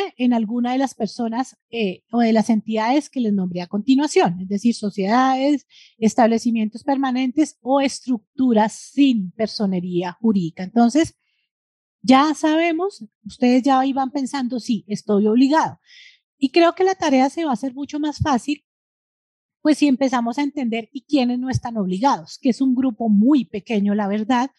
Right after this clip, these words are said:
y quiénes no están obligadas, pues, las entidades cien por ciento públicas,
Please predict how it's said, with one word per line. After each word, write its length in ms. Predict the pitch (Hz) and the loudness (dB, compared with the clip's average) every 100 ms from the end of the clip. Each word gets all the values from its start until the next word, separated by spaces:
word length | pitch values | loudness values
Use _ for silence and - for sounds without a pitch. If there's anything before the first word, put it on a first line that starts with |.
| _ - _ | _ -20 _
y 140 | 285 | 0
quiénes 260 | - 269 262 | 2 0 0
no 80 | 262 | -2
están 200 | - 269 | -6 -10
obligadas, 480 | 277 277 262 233 - | -12 -6 -2 -2 -4
pues, 140 | 277 | -6
las 160 | 240 233 | -4 -6
entidades 560 | 214 214 202 190 180 | -6 -2 -2 -2 -4
cien 260 | - 262 226 | 0 0 0
por 200 | 208 185 | -4 -6
ciento 460 | - 233 214 254 | 0 0 0 -6
públicas, 640 | - 302 233 220 277 320 | 0 2 2 0 -2 -4